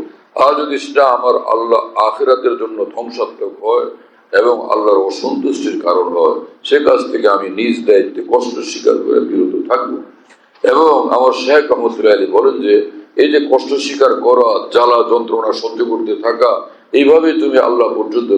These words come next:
পৌঁছবে। ইয়ে তড়প তড়পকে জিনা, লহু আরজু কা পিনা,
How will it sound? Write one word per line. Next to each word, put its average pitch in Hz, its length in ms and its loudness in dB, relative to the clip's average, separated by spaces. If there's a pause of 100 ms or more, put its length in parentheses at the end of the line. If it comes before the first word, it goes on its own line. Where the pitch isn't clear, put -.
(120)
পৌঁছবে। 92 600 2
ইয়ে 110 220 0
তড়প 110 340 2
তড়পকে 107 420 2
জিনা, 113 500 -4 (380)
লহু 131 440 0
আরজু 107 540 0
কা - 120 4 (100)
পিনা, 113 420 -2